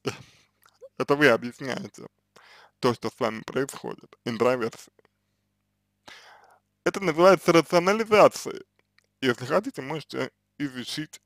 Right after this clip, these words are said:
это в интернете. Это, это раскрыто. На вопрос, почему он так поступил,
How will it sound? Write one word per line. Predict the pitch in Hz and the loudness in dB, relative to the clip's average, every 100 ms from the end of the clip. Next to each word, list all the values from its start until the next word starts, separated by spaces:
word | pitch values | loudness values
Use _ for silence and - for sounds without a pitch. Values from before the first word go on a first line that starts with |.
| _ | _
это | 123 113 120 | 2 2 -2
в | |
интернете. | 117 113 131 139 110 - - _ _ _ _ - - - | -6 -4 -4 -4 -12 -16 -20 _ _ _ _ -14 -14 -8
Это, | - 127 _ _ - - _ - | -4 -4 _ _ -20 -20 _ -4
это | 147 147 | 0 4
раскрыто. | 151 - - - - _ _ _ _ _ _ _ _ _ _ _ _ _ _ _ _ _ - | 4 2 -10 -12 -20 _ _ _ _ _ _ _ _ _ _ _ _ _ _ _ _ _ 6
На | 180 | 10
вопрос, | 214 254 214 - | 10 10 4 4
почему | 165 - 180 170 | -2 0 -2 -2
он | 123 | -6
так | - 123 | 0 -2
поступил, | - 139 - - 240 233 | 0 -6 -6 -4 0 0